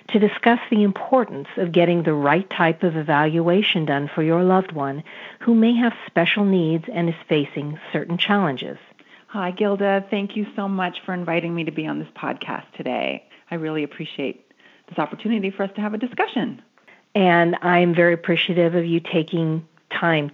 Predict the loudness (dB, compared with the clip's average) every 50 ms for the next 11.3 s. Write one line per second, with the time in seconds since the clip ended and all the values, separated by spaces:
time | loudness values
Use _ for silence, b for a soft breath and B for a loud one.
0 | -4 -4 -4 -4 -4 -4 -4 -4 -4 -4 -6 -8 -6 -6 -8 -8 -6 -4 -2 0
1 | 2 2 2 0 -2 -6 B B B B B B 0 2 4 4 4 4 2 -2
2 | -4 -4 0 0 2 2 2 2 2 2 2 2 2 2 0 -2 -4 -8 -20 B
3 | B B B B B B B B B B B B B B _ -4 0 2 2 2
4 | 2 0 -2 -4 -2 2 2 4 4 4 2 0 -2 -4 0 0 2 2 2 2
5 | 0 -2 -4 -6 -2 -2 0 0 0 0 0 0 -2 -2 0 2 2 2 2 2
6 | 0 -2 -6 -10 -16 -18 -8 -2 0 0 0 2 0 0 0 0 -2 -4 -6 -8
7 | -10 -12 -14 -10 -4 0 2 4 4 4 4 4 2 2 0 -2 -6 -6 -2 0
8 | 0 0 0 -2 -2 -2 0 0 0 0 0 -2 -2 -4 -6 -6 -4 -4 -4 -4
9 | -2 -2 2 2 4 4 4 4 4 4 2 2 2 0 -2 -4 -6 -14 B B
10 | B B B B B B B B B B -2 0 2 2 2 2 0 -2 _ 0
11 | 4 4 4 4 2